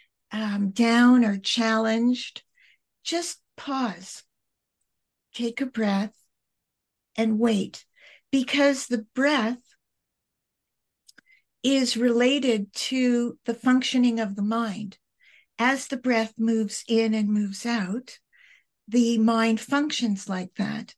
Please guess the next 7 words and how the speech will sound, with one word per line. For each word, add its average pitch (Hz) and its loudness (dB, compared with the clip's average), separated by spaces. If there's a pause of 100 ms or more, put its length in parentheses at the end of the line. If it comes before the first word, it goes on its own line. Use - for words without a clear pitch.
(600)
And 220 2
that 214 0
pause, 233 -2
that 202 -10
kumbhak 254 0
in 226 2
between, 220 0